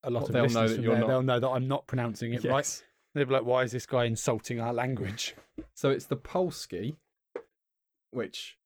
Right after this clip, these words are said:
Speaker 2: is the part I wouldn't expect you to get. Fiat one two six P.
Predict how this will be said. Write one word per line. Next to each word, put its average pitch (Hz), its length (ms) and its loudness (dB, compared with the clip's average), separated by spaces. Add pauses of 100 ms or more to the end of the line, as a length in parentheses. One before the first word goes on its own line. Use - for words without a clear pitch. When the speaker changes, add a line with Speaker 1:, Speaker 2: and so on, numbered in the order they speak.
Speaker 2:
is 117 140 -4
the 123 60 -4
part 101 280 0
I - 20 -6
wouldn't 107 180 -2
expect - 320 -10
you - 80 -18
to - 100 -20
get. 85 220 -8 (880)
Fiat 110 500 -2 (160)
one 123 280 -2
two 120 200 -6
six - 260 -12
P. - 220 -12